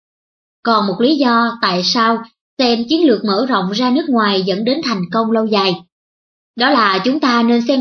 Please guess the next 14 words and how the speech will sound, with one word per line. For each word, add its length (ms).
xét 200
kế 80
hoạch 320
thâu 300
tóm 180
và 340
sát 260
nhập 140
doanh 160
nghiệp, 280
vì 300
có 60
như 200
vậy 420